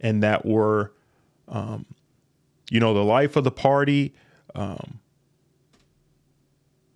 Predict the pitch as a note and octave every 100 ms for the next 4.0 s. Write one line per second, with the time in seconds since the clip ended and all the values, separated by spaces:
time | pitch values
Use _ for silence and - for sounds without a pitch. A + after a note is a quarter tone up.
0 | _ _ _ _ _ _ _ _ _ _
1 | _ - A2+ C3+ C#3 C#3 C3+ C3+ C#3 C#3
2 | C#3+ - _ _ _ _ _ _ _ -
3 | A2 B2 B2+ B2+ B2 - A2+ G#2+ G2+ G#2+